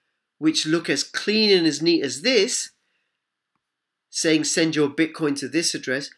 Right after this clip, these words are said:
but no respecting I C O company. TokenPay are not gonna send you an email asking you to send Bitcoin to a Bitcoin address in that email.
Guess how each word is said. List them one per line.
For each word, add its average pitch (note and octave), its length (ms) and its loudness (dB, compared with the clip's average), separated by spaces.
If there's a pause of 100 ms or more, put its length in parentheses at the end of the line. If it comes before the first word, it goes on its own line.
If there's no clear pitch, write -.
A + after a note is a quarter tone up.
(140)
but D#3 140 -8
no G3 500 0
respecting E3 1040 -4
I D3 160 -4
C C#3+ 260 -4
O C3+ 100 -4
company. A2+ 480 -12
TokenPay E3+ 920 -6
are C3 100 -6
not D3 320 -6
gonna G#3 200 -4
send F#3 260 -6
you E3 100 2
an E3 80 -2
email D#3+ 420 -4 (400)
asking D#3+ 420 0
you D3+ 180 0
to C#3 120 -10
send C3+ 360 -6
Bitcoin B2 560 -6 (240)
to - 140 -8
a C3 40 -4
Bitcoin C#3 480 -6
address C3+ 320 -4
in - 200 -4
that C3 200 -4
email. A#2 360 -6